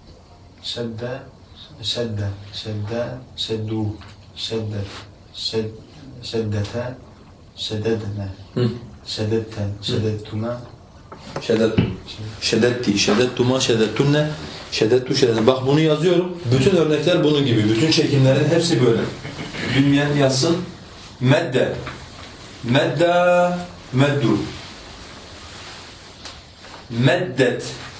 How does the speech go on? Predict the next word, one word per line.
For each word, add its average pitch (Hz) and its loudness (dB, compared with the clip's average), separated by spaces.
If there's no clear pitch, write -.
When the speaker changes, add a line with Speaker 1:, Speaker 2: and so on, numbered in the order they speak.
Speaker 2:
Meddeta. 151 2